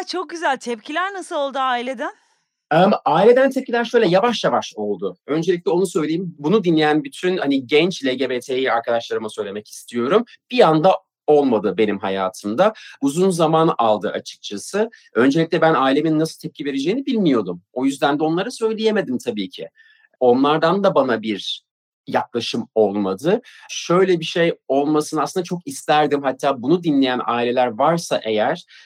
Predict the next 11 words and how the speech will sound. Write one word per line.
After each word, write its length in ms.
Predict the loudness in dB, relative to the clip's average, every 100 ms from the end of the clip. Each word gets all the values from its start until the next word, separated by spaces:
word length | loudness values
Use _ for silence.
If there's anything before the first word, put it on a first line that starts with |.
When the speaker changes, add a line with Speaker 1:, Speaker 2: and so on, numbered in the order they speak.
| -2
Speaker 2:
öncelikle 420 | 2 2 0 -4
çocuklarımızın 680 | -4 -4 -2 0 2 0 0
yanında 520 | 0 0 2 2 0 -4 _ _
hiç 260 | -8 -4 -2
homofobik, 500 | 0 0 -2 -4 -2
transfobik 480 | -2 -2 -4 -10
kelimeler 480 | -6 -2 0 0 -2
kullanmamak 800 | -4 -2 0 0 0 -2 -4 -10 -8
çok 220 | -6 -2
önemli. 480 | -2 -2 -2 -4 -6 _ _ -20 _
Ve, 400 | 0 4 4 2